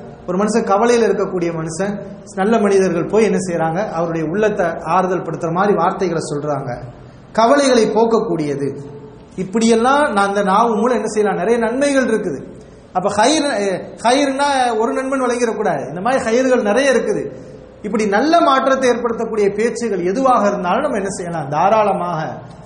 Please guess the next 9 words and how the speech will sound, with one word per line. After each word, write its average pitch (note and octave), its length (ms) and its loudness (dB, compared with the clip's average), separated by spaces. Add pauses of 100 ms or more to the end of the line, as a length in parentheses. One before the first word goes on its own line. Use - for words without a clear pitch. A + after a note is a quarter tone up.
அதெல்லாம் D#3+ 460 0
நம்ம A#3 220 -2
பேசணும். G#3+ 480 -2 (420)
அடுத்தவங்களுடைய F3 520 0
கவலையை F#3 340 2
போக்கக்கூடிய D#3+ 460 -6
வார்த்தைகள் G#3 500 -2
நம்ம A3 180 -4
சொல்லணும். G#3+ 460 -6